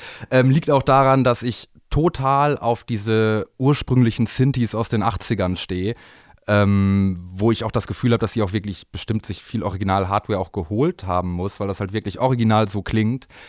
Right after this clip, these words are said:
mit diesen total hart quantisierten Drums, mit, äh, diesen teilweise auch ins Super Mario-eske <laughs> reingehenden Sounds.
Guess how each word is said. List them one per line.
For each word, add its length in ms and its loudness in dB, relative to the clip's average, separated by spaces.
mit 220 0
diesen 320 2
total 360 2
hart 180 2
quantisierten 800 0
Drums, 460 2
mit, 340 0
äh, 180 0
diesen 360 -4
teilweise 480 0
auch 100 -2
ins 200 -2
Super 400 2
Mario-eske 840 2
<laughs> 20 -2
reingehenden 580 2
Sounds. 720 0